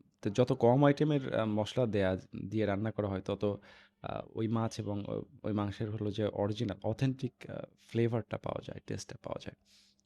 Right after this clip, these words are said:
So, আমি ইলিশ, আহ, রান্না বা ভাজিতে আমি বেশি মশলা দেওয়ার পক্ষে না। আহ, ভাজিটা করছি একদম just হলুদ আর লবণ দিয়ে, অনেকে দেখি শুকনা মরিচও দেয়। যাই হোক, আমি,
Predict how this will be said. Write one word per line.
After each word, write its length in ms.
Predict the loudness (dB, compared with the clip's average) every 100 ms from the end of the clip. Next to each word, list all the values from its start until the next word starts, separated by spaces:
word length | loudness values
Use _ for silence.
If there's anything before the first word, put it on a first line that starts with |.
| _
So, 220 | -4 0
আমি 240 | 2 2 4
ইলিশ, 420 | 4 0 -2 -6
আহ, 240 | -2 0
রান্না 320 | 0 0 0 0
বা 120 | 0
ভাজিতে 460 | -2 -4 -4 -2
আমি 300 | 0 0 -2 -4
বেশি 240 | -6 -4 -4
মশলা 280 | -4 -6
দেওয়ার 220 | -6 -6 -6
পক্ষে 300 | -10 -8 -8
না। 160 | -8 -10 -18 -20 -20 _ _ _ _ _
আহ, 200 | -2 0
ভাজিটা 380 | 2 2 4 2
করছি 420 | 0 -4 0 2
একদম 640 | 2 2 0 0 0 -2
just 300 | 0 0 -2
হলুদ 220 | -2 0 2
আর 60 |
লবণ 320 | 2 0 0
দিয়ে, 160 | -2 -2
অনেকে 280 | -2 -2 -2
দেখি 180 | -2 -4
শুকনা 300 | -2 -2 0
মরিচও 340 | 0 -4 -4
দেয়। 160 | -2 0
যাই 220 | 2 0
হোক, 220 | -2 -10 _ _ _ _ _ _ _ _ _ _ _ _
আমি, 320 | -2 0 0